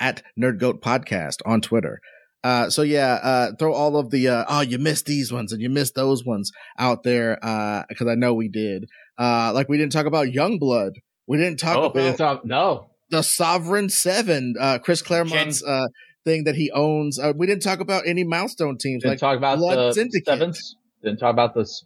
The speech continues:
Speaker 3: the Seven Soldiers. We didn't talk
Speaker 2: Gen thirteen.
Speaker 3: about
Speaker 1: Challenges
Speaker 3: Gen
Speaker 1: of the
Speaker 3: thirteen.
Speaker 1: Unknown.
Speaker 3: Yes.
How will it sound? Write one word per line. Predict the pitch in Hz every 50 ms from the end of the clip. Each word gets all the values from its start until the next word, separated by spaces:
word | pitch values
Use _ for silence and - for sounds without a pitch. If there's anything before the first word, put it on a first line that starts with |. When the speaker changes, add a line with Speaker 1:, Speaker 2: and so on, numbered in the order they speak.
| _ _ -
Speaker 3:
the | 98 110 110 110
Seven | - - 117 107 120 123 131
Soldiers. | - 180 208 233 190 131 120 110 107 110 107 - - - -
We | 98 -
didn't | - - - - 214
talk | - 127 151
Speaker 2:
Gen | 147 139 139 135
thirteen. | 147 143 131 131 - 160 147
Speaker 3:
about | 131 127 127 120 113 113 - _ _ _ _ _ _ -
Speaker 1:
Challenges | - 175 160 156 165 170 - 127 127
Speaker 3:
Gen | 175 170
Speaker 1:
of | 165
the | 160 147
Speaker 3:
thirteen. | 170 175 180 175
Speaker 1:
Unknown. | 175 175 175 175 190 214 208 190 156 120 98 85 85 95 _ _ _ _ _ _ -
Speaker 3:
Yes. | 127 156 226 240 196 - - - - -